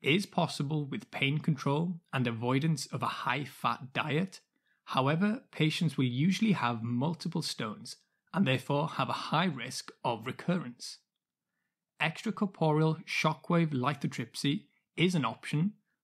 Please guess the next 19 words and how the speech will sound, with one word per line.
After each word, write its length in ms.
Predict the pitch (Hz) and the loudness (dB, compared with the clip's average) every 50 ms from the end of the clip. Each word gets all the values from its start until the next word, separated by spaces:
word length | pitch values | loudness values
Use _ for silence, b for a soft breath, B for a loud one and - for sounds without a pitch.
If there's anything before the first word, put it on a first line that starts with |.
| _ _ | _ _
but 160 | - - - - | -12 -10 -6 -4
stone 540 | - - - - 151 156 180 196 196 202 - | -4 -2 2 2 4 6 8 8 6 6 4
recurrence 580 | 160 127 123 - - 160 185 214 202 - - | -2 -4 -4 0 2 2 4 4 4 2 2
rates 440 | - 123 117 117 117 - - - - - - | -2 -2 -4 -4 -6 -8 -12 -14 -14 -2 0
are 160 | 131 127 123 | 2 2 2
high. 420 | - - 170 180 139 117 - - - _ _ _ _ _ _ _ _ _ | 2 2 2 2 2 -2 -6 -14 -20 _ _ _ _ _ _ _ _ _
Next, 460 | 135 127 - 247 240 - - - - _ _ | 2 2 2 2 0 -4 -10 -12 -14 _ _
we 120 | 160 143 123 | 2 4 4
have 200 | 120 120 139 - | 4 2 -2 -6
acute 460 | - - - - 180 214 202 - - - _ | -12 -6 2 4 4 4 4 0 -6 -10 _
cholecystitis, 1080 | - - 131 123 117 - - 160 - - - 143 147 139 - 190 - - - - - - _ _ _ _ _ _ _ _ _ _ | -2 0 0 0 -2 -4 -4 -6 -4 -2 -2 -2 -2 -4 -8 -12 -12 -10 -12 -12 -12 -16 _ _ _ _ _ _ _ _ _ _
where 140 | - 135 120 | 0 2 2
there 160 | 123 117 123 | 2 2 2
is 100 | 123 - | 2 2
acute 520 | 123 - - - - 180 202 220 190 - - | 0 -4 -4 0 4 4 4 4 4 0 0
inflammation 840 | 165 151 151 - - 185 170 151 123 156 - - - 123 120 - - - | 2 2 2 2 2 2 4 4 2 0 -2 -4 -6 -6 -6 -8 -6 -6
of 180 | - 120 110 - | -6 -6 -2 -2
the 80 | 151 | -2
gallbladder. 560 | 127 170 175 185 165 - 135 113 110 - - | 0 2 2 2 0 0 -2 -2 -4 -6 -10